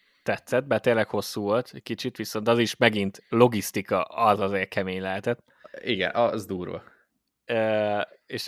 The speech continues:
Speaker 1: azért alapvetően tetszett. Ami nekem sok volt, az meg pont a,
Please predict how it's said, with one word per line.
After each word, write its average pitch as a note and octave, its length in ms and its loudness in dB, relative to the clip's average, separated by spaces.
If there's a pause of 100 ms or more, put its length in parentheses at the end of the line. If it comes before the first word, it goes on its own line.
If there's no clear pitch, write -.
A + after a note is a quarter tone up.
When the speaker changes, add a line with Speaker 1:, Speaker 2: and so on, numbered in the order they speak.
Speaker 1:
azért A2+ 440 0
alapvetően B2 640 -2
tetszett. - 640 -4 (720)
Ami C#3+ 240 2
nekem B2+ 340 4
sok A#2 280 -2
volt, C3+ 360 -2 (680)
az A2+ 200 2
meg A#2 180 0
pont B2 280 2
a, G#2 460 2